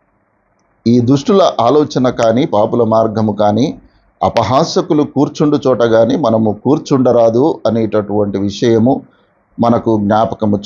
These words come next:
చేయబడుతూ ఉంటున్నాము. సామెతల గ్రంథము పంతొమ్మిదవ అధ్యాయం ఇరవై తొమ్మిదవ వచనంలో చూసినట్లయితే, "అపహాసకులకు తీర్పులను, బుద్ధిహీనుల వీపులకు దెబ్బలను నియమింపబడి ఉన్నవి" అని అక్కడ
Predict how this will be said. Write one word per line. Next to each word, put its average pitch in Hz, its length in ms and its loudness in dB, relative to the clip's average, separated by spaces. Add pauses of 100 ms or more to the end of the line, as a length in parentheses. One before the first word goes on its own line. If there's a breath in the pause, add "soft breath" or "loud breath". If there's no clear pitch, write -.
చేయబడుతూ 101 480 0
ఉంటున్నాము. 95 540 -2 (140)
సామెతల 139 520 0
గ్రంథము 120 460 0
పంతొమ్మిదవ 127 500 2
అధ్యాయం 110 420 0
ఇరవై 107 240 2
తొమ్మిదవ 123 500 0
వచనంలో 107 580 0 (100)
చూసినట్లయితే, 101 760 -2 (600 soft breath)
"అపహాసకులకు 160 1000 0
తీర్పులను, 139 680 0
బుద్ధిహీనుల 131 840 2
వీపులకు 110 760 -2
దెబ్బలను 110 720 0
నియమింపబడి 107 840 0
ఉన్నవి" 104 460 0 (540)
అని 110 460 2 (160)
అక్కడ 98 460 0